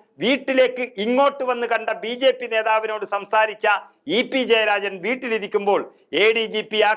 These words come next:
കസേര തന്നെ ഇരിക്കുന്നുണ്ടെങ്കിൽ അത് പിണറായിയുടെ അഡ്ജസ്റ്റ്മെന്റ് രാഷ്ട്രീയം തന്നെയാണ്. ഇനി എന്ത് കള്ളന്യായം പറഞ്ഞാലും മുസ്ലിം ന്യൂനപക്ഷങ്ങൾക്ക് കാര്യങ്ങൾ പിടികിട്ടിയിട്ടുണ്ട്. അതൊരിക്കൽ കൂടി വ്യക്തമാക്കാനും മുഖ്യന്റെ കാവിമുണ്ട് ഉരിഞ്ഞെടുക്കാനും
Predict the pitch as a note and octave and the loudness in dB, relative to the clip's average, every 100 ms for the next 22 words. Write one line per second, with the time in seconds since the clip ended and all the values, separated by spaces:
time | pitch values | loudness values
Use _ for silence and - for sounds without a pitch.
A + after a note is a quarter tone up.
0 | G#3+ G#3 A#3 A#3 A3+ G#3+ G#3+ G#3 G#3+ - | 0 0 0 0 0 -2 0 -2 -4 -6
1 | F#3+ G3+ A3+ A3 A3 G#3 F#3+ - _ - | -4 -2 -2 0 0 0 -4 -6 _ -4
2 | E3 F3 - G#3 A3 G#3+ G#3 G3+ G3+ G3 | -2 0 0 2 2 2 0 0 0 0
3 | A3+ - A3 G#3 G3+ G3 - G3+ F#3+ F3+ | -8 -6 -6 0 0 0 -2 -6 -2 0
4 | F#3 F3 C#3 - _ _ - A3+ C4+ C4 | 2 0 0 -6 _ _ -6 0 4 4
5 | C#4 C#4+ C4+ A3 - - G#3+ B3+ C4 A#3+ | 2 2 4 2 -2 -2 2 2 2 2
6 | A#3 A3+ G#3+ G#3 G#3 G#3 F#3+ - _ _ | 0 0 -2 -2 0 0 -2 -8 _ _
7 | F3 G3 A#3+ A#3+ A3+ A3 G#3+ G#3 A3 G#3+ | -4 -2 0 0 0 0 0 0 -2 0
8 | G3+ G3 G3 G#3+ A3 G#3+ F#3+ G3 F#3+ E3+ | 0 0 2 2 2 0 -2 -2 -2 -2
9 | F3 E3+ D#3+ B2 - _ _ - F3+ G#3+ | -2 -2 -4 -4 -6 _ _ -2 2 2
10 | A#3+ B3 B3 A3+ A3 A3 G#3+ A#3+ A3 A3 | 2 0 0 -2 -2 -2 0 0 0 2
11 | G#3+ A3+ A#3 _ _ G#3+ G#3+ A#3+ A#3+ A#3 | 0 -2 -8 _ _ -4 0 2 2 0
12 | - A3+ B3 A#3+ A3+ A3+ B3 B3 A#3 A3 | 2 2 2 -2 -2 0 0 0 0 2
13 | A3 G#3 | 0 0